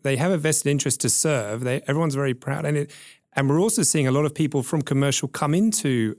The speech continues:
um, into government. You know, we think of, um, uh, some of the C I Os that are coming are actually coming from big names, um, into government as a way to serve back. And I think that's something we need to understand is how,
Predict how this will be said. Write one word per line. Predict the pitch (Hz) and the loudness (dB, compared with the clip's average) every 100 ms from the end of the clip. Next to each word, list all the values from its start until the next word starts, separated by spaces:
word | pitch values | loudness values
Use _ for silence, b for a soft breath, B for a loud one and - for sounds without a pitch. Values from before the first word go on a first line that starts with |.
| - | -4
um, | 113 107 104 - | -4 -4 -6 -6
into | 151 175 - 127 120 | -2 -2 0 -2 -2
government. | 123 107 101 95 | -4 -6 -6 -12
You | 113 | -6
know, | 113 | -4
we | 113 | -2
think | 123 147 123 | -2 -4 -4
of, | 131 120 - B B B _ | -2 -4 -4 B B B _
um, | 123 117 113 110 - _ | -4 -4 -4 -6 -10 _
uh, | 120 117 - - | -8 -8 -10 -8
some | - 139 | -4 -2
of | 117 | -2
the | |
C | 107 - 123 | -2 0 2
I | 123 135 | 2 2
Os | 135 | 0
that | 135 | 0
are | 113 | -4
coming | - 104 104 | -4 -4 -4
are | |
actually | 120 123 120 | -4 -4 -6
coming | - 135 123 | -2 -2 -2
from | 113 127 120 117 B B _ | -2 -2 -2 -4 B B _
big | 131 127 | -4 0
names, | 127 123 120 117 - - - | 0 2 0 0 -4 -6 -6
um, | 117 | -4
into | 135 131 - 127 | -2 0 0 -2
government | 120 143 147 120 | 0 0 0 0
as | 120 | 0
a | |
way | 117 123 | 0 -2
to | 120 | 0
serve | - 131 117 | 0 0 -2
back. | - 165 113 - | -2 -4 -4 -6
And | 127 | -4
I | 120 | -2
think | 151 139 B B B _ | 0 -2 B B B _
that's | 180 254 | -2 0
something | - 196 170 | 0 0 0
we | 147 | 0
need | 143 131 | 0 0
to | 139 123 B B B - | 0 -2 B B B -2
understand | 147 135 - 135 131 | 0 0 0 0 0
is | 120 | 0
how, | - - 143 147 147 | -2 -2 0 0 -2